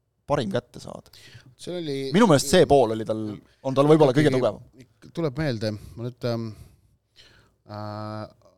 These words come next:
Speaker 2: artikkel, mis kirjutati kunagi, vist oli ka The Athleticus, igatahes, ähm, meenutati Jürgen Kloppi palkamist Liverpooli peatreeneriks, ta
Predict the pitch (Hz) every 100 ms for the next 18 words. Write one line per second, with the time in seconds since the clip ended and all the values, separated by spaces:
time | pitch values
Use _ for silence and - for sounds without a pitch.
0 | - 127 - 165 - 98 101 - 135 120
1 | 104 95 - - 113 107 90 92 107 135
2 | - - - 82 101 101 95 92 90 87
3 | - 107 90 95 92 - 101 123 107 _
4 | - 87 - 156 156 107 139 - - -
5 | - _ _ - 98 104 107 98 _ _
6 | _ 123 170 156 117 98 - 131 143 101
7 | 107 139 - 95 - 143 135 95 87 -
8 | 131 107 98 92 156 101 85 85 82 85
9 | - - - 98